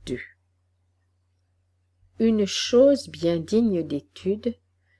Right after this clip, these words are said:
c'est de rechercher quel est le rapport du temps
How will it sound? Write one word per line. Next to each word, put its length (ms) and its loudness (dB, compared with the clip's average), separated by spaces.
c'est 240 2
de 120 0
rechercher 920 0
quel 180 0
est 80 2
le 100 0
rapport 520 2
du 160 -12
temps 280 -2